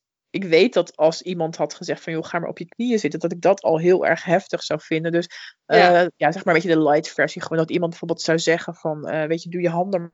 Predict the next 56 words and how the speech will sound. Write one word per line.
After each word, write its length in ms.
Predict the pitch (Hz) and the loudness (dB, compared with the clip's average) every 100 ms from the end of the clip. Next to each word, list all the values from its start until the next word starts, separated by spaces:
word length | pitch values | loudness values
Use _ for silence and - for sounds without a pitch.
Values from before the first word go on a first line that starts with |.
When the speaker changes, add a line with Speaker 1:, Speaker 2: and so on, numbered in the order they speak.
| _ | _
Speaker 1:
maar 140 | - 147 | -6 -4
op 180 | - - | -6 -6
je 180 | 165 165 | -6 -4
rug. 280 | 165 160 - - - - | -2 -2 -4 -20 -16 -8
Dus 140 | 175 | 2
wel 160 | 180 160 | 6 6
een 60 | |
bepaalde 360 | 190 - 175 170 | 4 4 4 4
houding 500 | 170 160 170 208 214 | 2 4 4 2 -2
aan 220 | - 208 214 | -2 0 0
laten 280 | 208 208 | -2 -4
nemen, 300 | 196 185 190 | -4 -2 -2
maar 220 | 190 175 180 | 0 0 2
wel, 360 | 175 190 190 240 | 2 2 0 -6
ehm, 340 | 185 185 185 190 _ | -4 -4 -6 -14 _
niet 200 | 190 196 | -6 -4
gelijk 280 | - 156 - | -2 -2 -2
met 140 | 151 | -8
vastbinden 520 | - 214 - 190 202 170 | 2 2 2 0 0 2
en 40 | |
ook 60 | 180 | -2
niet 100 | 180 | -4
gelijk 180 | 175 170 | -6 -6
op 80 | 160 | -8
je 60 | |
knieën. 320 | 170 220 214 | -6 0 0
Gewoon 220 | 208 190 170 | 2 2 2
echt 520 | 180 - - - - | 0 -6 -14 -20 0
heel, 320 | 240 240 269 | 8 8 8
heel 360 | 165 247 254 226 | 4 4 6 4
rustig. 920 | 226 269 294 - - 165 170 - - - _ | 4 4 2 -4 -2 -2 -2 -4 -4 -6 _
Speaker 2:
Ja, 260 | - 233 214 | 2 4 4
Speaker 1:
Ook 60 | 202 | 2
niet 80 | 240 | 2
Speaker 2:
ja, 100 | 247 | 2
maar 100 | 240 | 4
Speaker 1:
gelijk 220 | 277 294 | 4 4
Speaker 2:
dat 100 | 311 | 2
Speaker 1:
een 60 | 339 | -4
Speaker 2:
hebben 180 | 277 | -4
we 60 | 285 | -4
dus 100 | 285 | -4
Speaker 1:
windhoek 200 | 294 285 | -2 -2
of 140 | 320 220 | -2 0
Speaker 2:
allebei. 180 | 165 160 | 0 0
Speaker 1:
zo. 260 | 214 226 - | -2 -4 -2
<laughs> 380 | 302 - 262 262 | -2 2 2 4
Speaker 2:
Gewoon 240 | 240 240 | 2 0
Speaker 1:
Ja. 280 | 247 - 214 | -2 -8 -6
Speaker 2:
rustiger. 840 | 226 294 185 165 165 160 160 160 _ | 2 4 4 0 -4 -8 -8 -10 _
Speaker 1:
Ja, 240 | 214 196 - | 0 0 0
heel, 260 | 170 214 | 0 4
Speaker 2:
Het 80 | 240 | 4
Speaker 1:
heel 140 | 196 233 | 2 2
Speaker 2:
was 180 | |
te 20 | 277 | 4